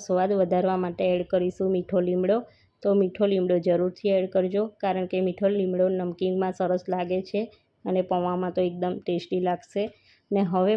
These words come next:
મેં થોડું જીરું એડ કર્યું છે, જીરુંને બરાબર સાતળવા દેવાનું છે. ત્યાર પછી બધું આપણે મિક્સ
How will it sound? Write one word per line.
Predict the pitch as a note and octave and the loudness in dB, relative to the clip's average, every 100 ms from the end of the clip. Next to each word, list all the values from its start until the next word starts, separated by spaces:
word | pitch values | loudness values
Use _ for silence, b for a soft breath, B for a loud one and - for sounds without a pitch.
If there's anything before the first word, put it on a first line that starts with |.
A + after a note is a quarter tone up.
| A3 | 0
મેં | G3+ G3+ | -2 0
થોડું | F#3 G3+ F3+ | 2 4 4
જીરું | F#3 F3+ F#3 | 2 4 2
એડ | F3 F#3 | 0 0
કર્યું | F3+ F#3+ F#3 | 0 0 -2
છે, | B3 C4+ _ - F#3+ | -6 -6 _ -6 2
જીરુંને | F#3+ F#3 F#3+ F#3 | 2 2 0 0
બરાબર | F3+ F3+ G3 G#3+ - | 0 2 0 0 -2
સાતળવા | F#3 E3 F3+ F3+ F3+ | -2 0 0 2 0
દેવાનું | F3 F3 F#3 - | -2 0 -4 -2
છે. | A3 A#3+ b b b _ G3+ | -4 -4 b b b _ 2
ત્યાર | G3 G3 | 2 4
પછી | F#3+ F#3 G#3 G3+ G3+ G3 | 0 0 0 2 0 0
બધું | F#3 F#3 G#3+ | 0 4 4
આપણે | F#3+ F#3 G3 A#3 - _ _ _ _ _ - G3+ G3 | 4 2 0 -2 -10 _ _ _ _ _ -8 -2 0
મિક્સ | G3+ G3+ | 0 -2